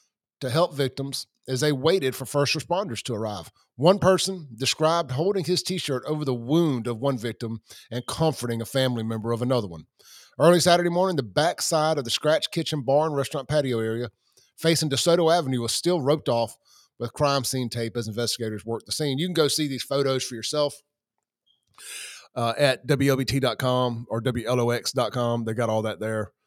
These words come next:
All right, so that's one dead, six injured in Ocean Springs in a mass shooting Friday night. The Democrats in Mississippi are not handling Cinco de Mayo well.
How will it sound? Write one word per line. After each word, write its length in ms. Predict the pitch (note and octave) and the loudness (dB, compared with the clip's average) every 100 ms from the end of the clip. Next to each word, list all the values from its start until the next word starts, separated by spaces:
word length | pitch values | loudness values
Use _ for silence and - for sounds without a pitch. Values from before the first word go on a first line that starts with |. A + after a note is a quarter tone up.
| _ _ _ - | _ _ _ 2
All 80 | E3+ | 6
right, 160 | C#3+ | 6
so 320 | - E3+ C3 F2+ _ _ _ _ _ - | 6 6 6 2 _ _ _ _ _ -4
that's 240 | B2 - | -4 -4
one 420 | G2 G#2 D3+ G#3+ | -14 0 2 6
dead, 420 | G3 G3 G3 F3+ - | 6 8 6 0 -8
six 500 | - - - G3+ G#3 | -4 -2 4 4 4
injured 520 | F3+ F3+ C3+ A2 G2 F2 _ _ _ _ - | 0 0 0 -6 -8 -14 _ _ _ _ -4
in 120 | B2+ | 0
Ocean 260 | C3+ - C3 | 2 2 -2
Springs 600 | F#3+ A#3 D3 A2+ - - | 2 2 0 -6 -10 -10
in 80 | G#2+ | -6
a 60 | A#2+ | 0
mass 240 | C3+ B2 | 2 2
shooting 300 | - B2 A2 | 0 -2 -4
Friday 280 | B2 A2 G2+ | -6 -6 -6
night. 220 | G2+ E2+ _ _ _ _ _ _ _ _ - | -10 -12 _ _ _ _ _ _ _ _ -14
The 60 | |
Democrats 640 | - B3+ B3+ A3 G3+ - - | 2 4 6 8 8 6 -2
in 160 | F#3 F#3 | -2 0
Mississippi 400 | - A#3 G3 D3 | 0 0 0 0
are 80 | |
not 340 | C#3 F3 F#3+ D#3+ | 2 4 4 4
handling 460 | E3 G3 D#3 C#3+ | 0 2 2 0
Cinco 300 | B2 E3 D3 | 2 2 4
de 80 | C#3+ | 4
Mayo 260 | C#3+ D3 C3 | 4 6 4
well. 340 | A2+ G2+ D2+ | 2 -4 -8